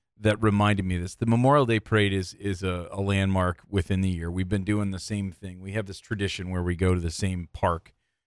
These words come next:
and sit at the same, you know, the very same spot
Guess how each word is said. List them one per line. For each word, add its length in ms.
and 120
sit 220
at 160
the 80
same, 500
you 100
know, 260
the 60
very 260
same 320
spot 480